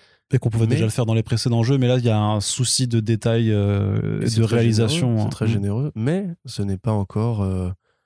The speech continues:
Speaker 2: la tarte dans la gueule à la Arkham City que j'espérais. Surtout au niveau
Speaker 1: Non.
Speaker 2: de l'écriture, je trouve que le scénario était un peu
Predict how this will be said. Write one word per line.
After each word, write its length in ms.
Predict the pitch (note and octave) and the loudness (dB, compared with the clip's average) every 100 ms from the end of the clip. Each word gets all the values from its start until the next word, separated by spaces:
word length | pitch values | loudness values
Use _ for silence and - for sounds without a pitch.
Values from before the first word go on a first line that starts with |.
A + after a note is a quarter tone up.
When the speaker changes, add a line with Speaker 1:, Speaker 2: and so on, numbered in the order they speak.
| _ _ _ | _ _ _
Speaker 2:
la 240 | - G#2+ B2+ | -4 -2 0
tarte 200 | A#2+ A#2 | -2 -2
dans 100 | G#2+ | 0
la 140 | G#2+ | 0
gueule 200 | G#2 A2 | 0 0
à 60 | G2+ | 0
la 80 | G2 | -4
Arkham 260 | G2 G2+ | -4 -8
City 300 | F#2+ F#2 G#2+ | -8 -8 -8
que 220 | - F#2+ F#2+ | -6 -8 -6
j'espérais. 520 | F#2 - F#2+ G#2 A#2+ | -8 -6 -4 -2 -2
Surtout 280 | A#2 A2 C#3+ | -4 -6 -4
au 40 | |
niveau 180 | A#2+ A#2 | 0 2
Speaker 1:
Non. 60 | |
Speaker 2:
de 40 | G#2+ | 2
l'écriture, 360 | - A2+ - | 0 -4 -4
je 60 | A#2 | -6
trouve 100 | A2 | -6
que 40 | |
le 60 | G#2 | -8
scénario 340 | A2 G#2 A2 | -6 -4 -4
était 160 | A2 - | -6 -6
un 80 | G#2+ | -8
peu 360 | - G#2 G#2 | -4 -2 -2